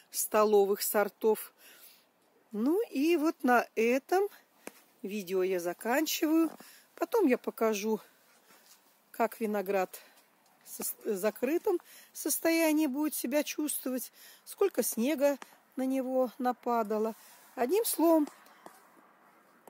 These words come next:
вот такая вот работа проведена у нас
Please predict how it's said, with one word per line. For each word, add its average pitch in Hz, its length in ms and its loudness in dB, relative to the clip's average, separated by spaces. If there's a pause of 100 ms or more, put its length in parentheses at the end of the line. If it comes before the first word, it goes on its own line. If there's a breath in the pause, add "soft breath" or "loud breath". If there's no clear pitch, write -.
вот 285 200 0 (380)
такая 302 560 2
вот 277 320 -4 (100)
работа 196 720 0 (1080 soft breath)
проведена 196 680 -2
у 233 140 -2
нас 220 440 -4